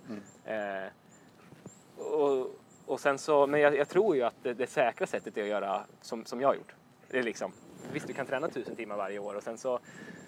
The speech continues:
Speaker 2: får man se hur länge det håller, liksom.
Speaker 1: Ja, men det håller ju sällan speciellt
Speaker 2: Ja, det är
Speaker 1: länge.
Speaker 2: ju, det är ju så. Så är det.
Speaker 1: Till och med Martin Jonsrud Sundby,
Speaker 2: Mm. Ja, ja,
Speaker 1: norrmannen,
Speaker 2: exakt,
Speaker 1: som ju
Speaker 2: ja.
Speaker 1: också har räknat i, eh, timmar i tusental, liksom,
Speaker 2: Ja,
Speaker 1: vad det
Speaker 2: exakt.
Speaker 1: gäller träning.
Speaker 2: Ja.
Speaker 1: Har ju ins-, nu har,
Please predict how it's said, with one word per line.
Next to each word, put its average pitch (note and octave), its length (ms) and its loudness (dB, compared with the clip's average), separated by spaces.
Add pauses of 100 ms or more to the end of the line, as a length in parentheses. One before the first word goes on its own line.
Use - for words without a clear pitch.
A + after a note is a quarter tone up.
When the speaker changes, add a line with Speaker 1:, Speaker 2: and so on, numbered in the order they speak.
(140)
Speaker 2:
får - 120 -20
man B2 60 -8
se B2+ 100 -2
hur A2+ 80 0
länge G#2+ 160 -2
det G#2 60 0
håller, C3+ 240 2 (500)
liksom. - 240 -12 (380)
Speaker 1:
Ja, - 60 -8
men C#3+ 120 -2
det D3+ 80 2
håller F3 220 2
ju E3 60 4
sällan C#3 460 6
speciellt B2 320 0
Speaker 2:
Ja, F3 100 12
det G3+ 60 8
är A3 40 8
Speaker 1:
länge. G#3+ 100 8
Speaker 2:
ju, G#3+ 60 4
det F3+ 100 6
är G3 120 10
ju F3 80 4
så. - 140 -2 (220)
Så - 100 -4
är A#2+ 60 0
det. - 60 -8 (640)
Speaker 1:
Till D3 140 -2
och C#3+ 60 2
med C#3+ 320 6
Martin C3+ 360 4
Jonsrud C3+ 340 2
Sundby, D3+ 320 0
Speaker 2:
Mm. C3+ 340 -8 (100)
Ja, - 80 6
ja, E3 60 12
Speaker 1:
norrmannen, C#3+ 280 8
Speaker 2:
exakt, A#2 140 2
Speaker 1:
som B2+ 120 4
ju B2+ 60 2
Speaker 2:
ja. A#2+ 100 4
Speaker 1:
också A#2+ 140 2
har B2 80 6
räknat A#2+ 600 0
i, A#2 420 -2
eh, A2+ 60 -4
timmar A#2+ 300 2
i B2+ 40 2
tusental, C3+ 540 2
liksom, G#2 240 0
Speaker 2:
Ja, G#2+ 60 8
Speaker 1:
vad G#2 180 2
det A#2 80 -4
Speaker 2:
exakt. B2 160 4
Speaker 1:
gäller A#2+ 100 2
träning. C3 520 6
Speaker 2:
Ja. G#2+ 200 -2 (280)
Speaker 1:
Har B2+ 100 0
ju B2 120 0
ins-, A2+ 140 -8
nu D3 100 2
har, D#3+ 120 8